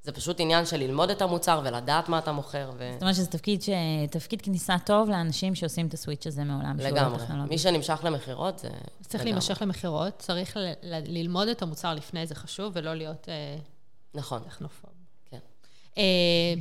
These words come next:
Speaker 3: שלב השאלות המהירות, אביגיל.
Speaker 2: יפה, עשינו את זה יפה. אמ, טוב, אז אנחנו עכשיו נשאל אותך, אה, כמה שאלות מהירות, ותעני תשובה ככה ספונטנית.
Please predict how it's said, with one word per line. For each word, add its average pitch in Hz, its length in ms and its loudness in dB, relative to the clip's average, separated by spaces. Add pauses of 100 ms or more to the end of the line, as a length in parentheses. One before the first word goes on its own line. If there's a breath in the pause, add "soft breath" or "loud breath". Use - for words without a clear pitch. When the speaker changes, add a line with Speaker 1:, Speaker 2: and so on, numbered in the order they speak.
(320)
Speaker 3:
שלב 185 480 -2
השאלות 170 1160 2
המהירות, 185 540 2
אביגיל. 151 440 -4 (600)
Speaker 2:
יפה, 196 180 -12
עשינו 170 260 -4
את 165 60 -2
זה 160 60 -4
יפה. 175 180 -6 (360)
אמ, 175 80 -2 (680)
טוב, 151 260 6
אז 160 200 0
אנחנו 160 220 0
עכשיו 226 160 -4
נשאל 202 240 0
אותך, 202 320 -2
אה, 156 60 -2 (360)
כמה 175 220 -2
שאלות 156 300 -4
מהירות, 214 380 -4 (720)
ותעני 202 340 -2
תשובה 170 480 0
ככה 147 580 -2
ספונטנית. 139 680 -2